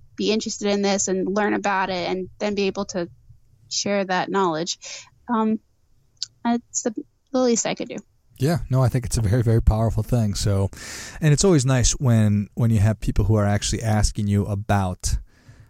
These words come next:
Speaker 2: the thing that you're working on. I think to me, that's always a sign that, that you're doing something right, that people are viewing you as an authority and,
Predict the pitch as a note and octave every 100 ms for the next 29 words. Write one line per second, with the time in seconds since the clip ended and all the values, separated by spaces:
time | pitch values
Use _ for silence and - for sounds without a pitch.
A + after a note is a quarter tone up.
0 | - E3+ A2 - A#2+ G#2+ G2 G#2 G2 F#2+
1 | G2+ F#2+ F#2+ F2 F2+ F2 E2 F2 F#2 F#2
2 | - F#2 F#2 F2+ F2 - F2+ F#2 F2 -
3 | G2 F#2 F#2+ F2+ - A2 G2+ G2+ F#2 G2+
4 | G2 F#2+ - F2+ F#2 F#2 B2 B2 B2 -
5 | - F2+ - - G2 F#2 G#2+ A2 G2+ G2
6 | G2+ G2 G2+ F#2 F#2+ F#2 - D3 C#3+ C3+
7 | C3 B2+ A#2 F#2 F#2